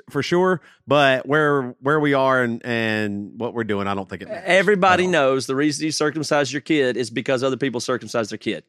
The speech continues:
Speaker 2: That's
Speaker 1: Yeah.
Speaker 2: all. That's the reason. The reason is other people do it. Okay. That's all. There's no other re-, I mean, like, the, that's the main reason. Now, you can point to some statistic or a little bit of this or get made fun of or don't you wanna look like his daddy or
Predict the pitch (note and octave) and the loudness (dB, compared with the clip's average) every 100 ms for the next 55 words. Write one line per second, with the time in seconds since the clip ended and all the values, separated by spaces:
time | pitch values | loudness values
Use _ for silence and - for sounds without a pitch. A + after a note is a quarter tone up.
0 | _ - C#3+ - C3+ E2+ - _ _ D#3 | _ 2 2 4 0 -2 -12 _ _ 0
1 | C#3+ D#3 C#3+ A2+ - _ _ C#3 D#3+ D#3 | 2 2 2 0 -8 _ _ 0 2 2
2 | C#3+ D3+ D#3 D#3 C3 B2+ B2+ C3+ - _ | 2 2 2 0 0 0 2 0 -2 _
3 | _ _ _ _ _ B2 B2+ C#3 B2 - | _ _ _ _ _ 0 2 2 0 -4
4 | _ _ _ _ _ _ _ D3+ D#3+ F#3+ | _ _ _ _ _ _ _ 0 4 4
5 | D#3 - _ - C#3+ E3+ E3+ D#3 D#3+ D#3 | 4 0 _ -8 0 2 4 2 0 -2
6 | - E3+ C3+ B2 C3 B2 - _ - - | -2 -2 0 -2 -2 -4 -10 _ -16 -4
7 | D#3 - E3 C#3+ E3 E3 C3 D3+ E3+ A#2+ | -4 -2 -4 0 2 2 2 0 0 -2
8 | A#2 C#3 D3+ C3 A2+ _ - G#3+ G#3+ - | -4 -4 -4 -4 -8 _ -4 0 0 -2
9 | - C#3 B2+ A#2 - - - C#3+ A#2+ B2 | -2 -2 -2 -6 -14 -12 -4 -4 -4 -2
10 | D3+ C#3 C#3+ B2 A2+ C#3 C3+ C3 A#2+ C3+ | -2 0 -2 -2 0 0 0 -2 0 0
11 | C3+ A#2 G2+ B2+ C#3 C3+ - B2+ B2+ C3 | 0 -4 -4 -4 -2 -4 -2 -2 0 -2
12 | A2+ A#2+ C3+ C#3+ C3+ C#3 C3 B2+ A2+ A#2+ | -2 -4 -2 -4 -2 -4 -4 -6 -4 -2
13 | C3 B2+ B2 | 0 0 -4